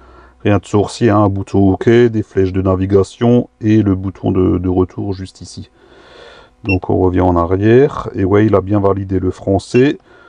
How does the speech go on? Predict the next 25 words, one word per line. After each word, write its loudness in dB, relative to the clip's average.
On 0
va 4
tout -8
de -16
suite -4
dans 2
les -2
unités 2
de 2
mesure, 2
donc 0
là 2
il -4
est -2
bien 0
sûr -4
en, 0
en 2
métrique. -2
Donc -6
on 2
le 2
laisse, -2
métrique, -4
voilà. -2